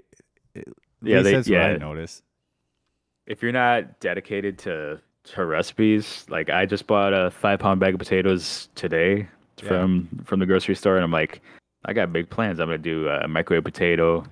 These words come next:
Speaker 2: You know, like last time I told you, I got potatoes, and I threw it in the microwave, hit the microwave button,
Speaker 1: Yeah.
Speaker 2: and it came out a, a freaking rock.
Speaker 1: Yeah.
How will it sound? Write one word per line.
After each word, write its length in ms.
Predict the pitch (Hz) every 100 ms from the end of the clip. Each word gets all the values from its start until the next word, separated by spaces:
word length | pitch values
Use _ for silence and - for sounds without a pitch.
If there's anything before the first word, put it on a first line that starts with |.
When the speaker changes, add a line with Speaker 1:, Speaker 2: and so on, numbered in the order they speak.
| -
Speaker 2:
You 60 | 87
know, 60 |
like 180 | 82 80
last 200 | 90 -
time 140 | 92
I 60 | 87
told 260 | 101 95 87
you, 200 | 90 85
I 60 | 85
got 160 | 85
potatoes, 500 | - 90 82 87 80
and 120 | 85
I 220 | 78 76 - - - - -
threw 120 | - 104
it 60 |
in 80 | 87
the 60 | 85
microwave, 420 | 78 80 82 82
hit 100 | -
the 80 | 87
microwave 440 | 78 - 87 82
button, 360 | 90 87 92 - - _ _ _ _ -
Speaker 1:
Yeah. 160 | 101
Speaker 2:
and 80 | 98
it 160 | 78 - _ -
came 200 | - 95
out 120 | 92 90
a, 260 | 80 78 - - _ -
a 120 | 78
freaking 440 | - 95 90 78
rock. 380 | 73 76 92 - - - 170 113
Speaker 1:
Yeah. 300 | 113 113